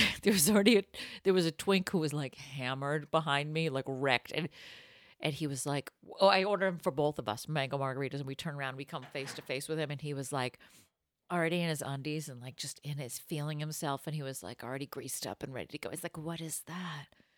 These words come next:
Like, "A mango margarita." And he goes, "Mango margaritas. Margaritas. I like the sound of that." Oh, and then some song came on the radio and he was like, "Oh, yeah, that's my jam. Let's get it.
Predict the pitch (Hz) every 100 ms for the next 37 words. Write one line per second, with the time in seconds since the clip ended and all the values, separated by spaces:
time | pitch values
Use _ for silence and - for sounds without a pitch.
0 | _ _ _ - - 180 180 180 196 196
1 | 180 170 160 180 175 175 156 151 - 160
2 | - - - - - - - - - -
3 | - - _ _ - - - - - 143
4 | 135 - _ _ _ _ _ _ _ _
5 | _ _ _ 147 131 143 143 151 180 -
6 | _ - - - 233 - _ _ _ _
7 | _ _ - 151 - - 139 143 147 143
8 | - - - - - _ - - 269 226
9 | 254 240 180 139 - 196 202 180 208 180
10 | 175 170 185 165 151 143 151 151 151 151
11 | 170 - 359 392 392 302 277 311 - 480
12 | 466 - 311 320 339 320 320 359 - -
13 | - 359 359 - 359 311 320 370